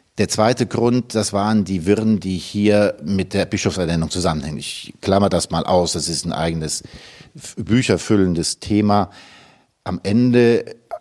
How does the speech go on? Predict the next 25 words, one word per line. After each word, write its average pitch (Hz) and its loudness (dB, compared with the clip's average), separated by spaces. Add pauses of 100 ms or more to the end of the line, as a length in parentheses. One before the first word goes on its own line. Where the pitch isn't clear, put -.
(120)
muss 110 -2
man 104 2
einfach 101 0
fast - -4
festhalten, 101 0
dass - -4
da, 95 -2 (720)
das 95 0
eine 95 0
Hypothek 110 0
war, 95 -2 (380)
wofür 85 -2
er 98 2
nichts - -6
konnte, 113 -2 (640)
die 104 0
aber 92 0
bis - 2
zu 110 -4
seinem 87 -4
Lebensende 98 0 (140)
immer 127 2
wieder 92 -2 (120)
zitiert 73 -6
wurde. - -14